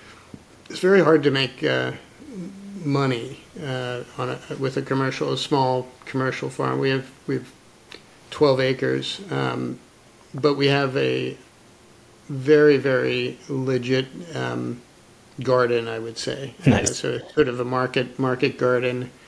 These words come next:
Speaker 1: And, you know, we, we have ambitions to, to specialize.
Speaker 2: Hmm.
Speaker 1: Um,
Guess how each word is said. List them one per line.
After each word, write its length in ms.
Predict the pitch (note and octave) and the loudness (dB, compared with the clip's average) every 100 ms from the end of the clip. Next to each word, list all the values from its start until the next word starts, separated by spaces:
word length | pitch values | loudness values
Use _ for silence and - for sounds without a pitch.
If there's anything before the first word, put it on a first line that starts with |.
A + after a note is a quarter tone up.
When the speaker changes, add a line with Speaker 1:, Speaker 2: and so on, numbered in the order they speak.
| - - - - - | -20 -20 -20 -20 -12
Speaker 1:
And, 760 | A#3 C#3 C3+ C3 C3 C3 C3 F3 - - - - - - - | -2 2 2 2 2 0 -4 -10 -18 -20 -20 -20 -20 -20 -4
you 140 | D#3 D3+ | 2 4
know, 200 | C#3 C#3 | 4 4
we, 360 | C#3 C#3 C3+ D3 | 4 2 0 0
we 120 | C#3 | 0
have 160 | C3 C3 | 2 2
ambitions 840 | C3+ B2 D3 D3+ - C#3 C3 B2+ | 0 4 6 6 4 2 2 -2
to, 440 | - C#3 B2+ B2 B2 - - - - - - - - | 0 0 2 0 -2 -8 -20 -20 -20 -20 -20 -20 -8
to 140 | C3 | -6
specialize. 1000 | - - A#2 - C#3 C#3+ D#3 E3 - - - | -2 0 0 0 0 0 0 -2 -6 -12 -12
Speaker 2:
Hmm. 60 | C3+ | 0
Speaker 1:
Um, 440 | G#2+ F#2+ B2+ B2 | 4 4 2 -4